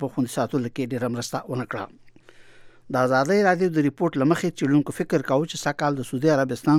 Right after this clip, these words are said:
د جدې په ښار کې به د افغانستان په باب د دیني عالمانو کانفرنس د طالبانو په ارتباط د پاکستان د حکومت او دغه هیواد د پوځیانو په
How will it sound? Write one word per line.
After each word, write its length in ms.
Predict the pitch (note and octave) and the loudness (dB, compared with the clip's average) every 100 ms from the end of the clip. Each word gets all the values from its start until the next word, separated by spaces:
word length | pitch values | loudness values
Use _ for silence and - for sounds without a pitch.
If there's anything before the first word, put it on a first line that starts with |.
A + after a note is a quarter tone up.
| D#3 | 4
د 40 | C#3 | 0
جدې 200 | B2+ C3 - | -2 -2 -4
په 100 | - | -2
ښار 180 | C3+ D3 | -2 0
کې 60 | D3+ | -2
به 60 | E3 - - - - | -2 -4 -20 -16 0
د 20 | C3+ | 2
افغانستان 500 | A2+ B2+ B2+ C#3 B2+ | 4 2 2 0 -2
په 60 | C3+ A#2+ | 0 4
باب 180 | D#3+ C#3 | 4 2
د 100 | B2 | 0
دیني 180 | C3 E3+ | 2 4
عالمانو 420 | C3+ C3 C3 B2 C3 | 4 4 2 0 -2
کانفرنس 480 | A#2 - B2+ D3+ - - - D#3 | -4 -2 0 0 -2 -14 -8 -4
د 120 | C3+ | -2
طالبانو 440 | C3+ C3+ D#3+ E3 C3+ | 0 4 8 8 6
په 80 | B2 | -2
ارتباط 400 | - A#2+ G#2 G#2+ | -2 -2 -2 -4
د 60 | - | -6
پاکستان 500 | B2 - - C3+ B2+ | -6 -6 -4 -2 -2
د 100 | A#2 A#2 | -4 -6
حکومت 440 | - D#3 F#3+ - | 2 2 4 0
او 60 | C#3+ | -2
دغه 220 | C#3 B2+ B2+ | -2 -2 0
هیواد 240 | B2+ A#2+ | 0 0
د 80 | A2+ | -4
پوځیانو 400 | A#2 A#2+ C#3 | -4 0 2
په 60 | C3 | 2